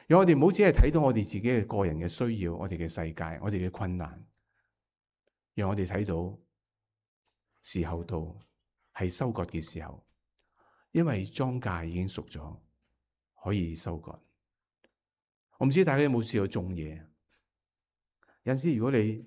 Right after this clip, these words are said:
我記得舊年阿 Sherry 畀咗我哋一盤，一盤，一，一盤嗰啲咩啊，番茄仔啊，噉我哋種。我哋好期待嗰啲番茄會出嚟。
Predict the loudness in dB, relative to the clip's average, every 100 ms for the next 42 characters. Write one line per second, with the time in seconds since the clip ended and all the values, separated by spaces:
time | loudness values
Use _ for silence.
0 | -8 -4 -2 -2 -2 -2 -2 -4 -6 -12
1 | _ _ _ _ _ _ -12 -4 -2 0
2 | -2 -4 -4 -2 -2 -2 -2 -4 -6 -8
3 | -14 -10 -8 -6 -6 -8 -10 -16 -8 -6
4 | -6 -8 -10 -6 -6 -4 -4 -2 -4 -4
5 | -8 -6 -4 -2 -2 -2 -6 -10 -14 -18
6 | _ -6 -6 -6 -8 -10 -18 _ _ _
7 | _ _ _ _ _ _ _ _ _ 6
8 | 8 8 4 -2 2 4 4 2 0 0
9 | 0 0 0 -2 -4 -6 -10